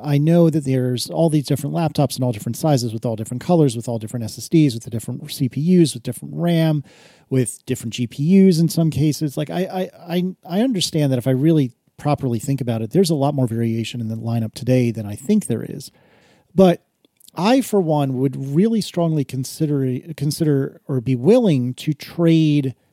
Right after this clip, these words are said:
the ability to choose how much ram I have, which is something just an episode or two ago I said is something I, I, I feel like I want more than sixteen gigs.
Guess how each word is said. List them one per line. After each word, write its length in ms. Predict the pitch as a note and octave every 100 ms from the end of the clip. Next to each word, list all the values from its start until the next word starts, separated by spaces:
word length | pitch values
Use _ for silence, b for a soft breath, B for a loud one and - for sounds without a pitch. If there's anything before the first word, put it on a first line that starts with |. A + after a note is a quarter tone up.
| _ -
the 140 | D#3
ability 360 | D#3 F3 F#3+ F#3
to 80 | D3
choose 300 | - D#3+ C#3+
how 140 | C3
much 200 | C#3 -
ram 400 | A2+ A#2+ C3+ D3
I 120 | A#2
have, 400 | A2 G#3+ B2+ C3 -
which 160 | -
is 100 | F3+
something 440 | - A#3+ A3+ F#3 E3
just 220 | G3 -
an 180 | D3+ E3
episode 360 | D#3 D3 D#3
or 40 | A#2+
two 160 | C3+
ago 240 | B2+ B2 A#2
I 60 |
said 240 | A2+ C#3 B2
is 100 | A2+
something 320 | C#3 A#2+ A#2+
I, 460 | C3+ C#3 C#3+ C#3+ C3
I, 40 |
I 40 |
feel 260 | B2+ - E3+
like 140 | C#3+
I 60 | B2
want 220 | B2 B2+
more 200 | C#3 C3+
than 100 | B2
sixteen 420 | A#2+ C3+ - A#2+
gigs. 460 | G#2+ F3+ B2+ B2 -